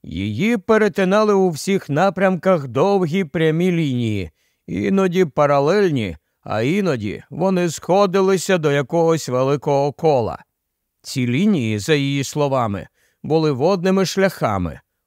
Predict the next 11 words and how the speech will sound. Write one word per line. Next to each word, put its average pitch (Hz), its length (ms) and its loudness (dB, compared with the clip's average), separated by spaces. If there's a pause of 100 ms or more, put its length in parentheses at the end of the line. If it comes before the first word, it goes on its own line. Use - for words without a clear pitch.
кола — 175 500 0 (100)
містами, 139 880 -2 (320)
і 123 160 -4
одне 143 460 2
коло 156 480 0
далеко 147 460 2
на 127 120 -2
північний 147 640 -2
захід 143 460 -2
від 117 200 -4
нас 170 440 -2